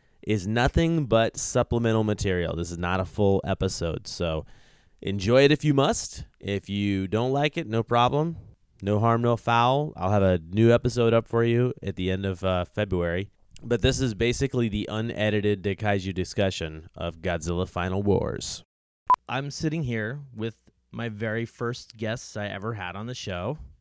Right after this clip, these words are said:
We've got Martin, Jody, Jeff, and Cindy all sitting here. We're talking about Godzilla Final Wars 'cause we actually just finished watching it. And for one of us here, it was the first time we'd seen it. For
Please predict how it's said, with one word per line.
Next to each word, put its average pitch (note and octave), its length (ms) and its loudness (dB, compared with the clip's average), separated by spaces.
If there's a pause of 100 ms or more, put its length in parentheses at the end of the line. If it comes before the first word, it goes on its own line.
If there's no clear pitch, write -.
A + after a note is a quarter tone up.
(160)
We've F#2+ 100 -16
got G2+ 180 -8 (440)
Martin, A#2+ 600 -6 (800)
Jody, G#2 560 -6 (460)
Jeff, G2+ 480 -8
and C3 180 -10
Cindy A#2+ 400 -10 (180)
all G#2+ 140 -4
sitting A#2+ 240 -4
here. A2+ 160 2
We're A2+ 120 2 (420)
talking D3+ 360 2
about B2+ 440 2
Godzilla A#2+ 420 0
Final B2+ 320 -2
Wars A2+ 300 2
'cause G#2+ 160 -8
we D3 180 2
actually C#3 280 -2
just A2 260 -6 (100)
finished A2 320 -4
watching G#2 380 -2
it. - 160 -12 (680)
And G#2 260 -4
for G2+ 360 -4
one B2+ 260 -4
of D3 100 -2
us A2+ 220 -4
here, A2 220 -4
it - 80 -10
was G#2 140 -10
the G#2 60 -10
first G#2+ 320 -10
time G2+ 200 -8
we'd F#2 140 -10
seen G2+ 180 -10
it. B2+ 160 -14
For - 320 -16